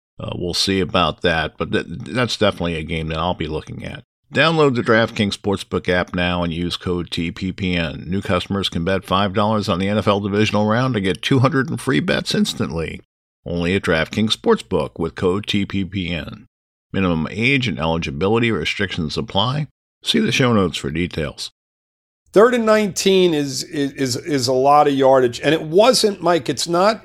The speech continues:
Speaker 2: it's not a do or die situation. I mean, if it's the fourth quarter and you're down by ten points and there's four minutes left on the clock, I get it. You have to, you have to do something. It's desperate.
Speaker 1: Coaching today is different from coaching yesterday.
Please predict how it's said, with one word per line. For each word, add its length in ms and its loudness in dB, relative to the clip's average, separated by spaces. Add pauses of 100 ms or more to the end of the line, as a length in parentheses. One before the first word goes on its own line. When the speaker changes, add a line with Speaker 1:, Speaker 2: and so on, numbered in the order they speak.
(140)
Speaker 2:
it's 240 -2
not 200 4
a 40 4
do 260 2
or 140 8
die 300 4
situation. 800 -2
I 60 -6
mean, 180 0
if 140 -2
it's 200 0
the 80 -4
fourth 440 2
quarter 580 2 (440)
and 180 2
you're 100 6
down 420 4
by 180 4
ten 360 -4
points 720 -2 (240)
and 200 2
there's 180 2
four 320 2
minutes 420 0
left 340 4
on 180 4
the 80 -2
clock, 520 0
I 140 4
get 400 4
it. 180 -10 (380)
You 200 0
have 380 2
to, 280 -4
you 120 4
have 220 0
to 80 -6
do 160 -2
something. 480 -2 (260)
It's 240 2
desperate. 440 2
Speaker 1:
Coaching 400 6
today 540 6
is 180 0
different 420 2
from 180 -2
coaching 440 2
yesterday. 640 -2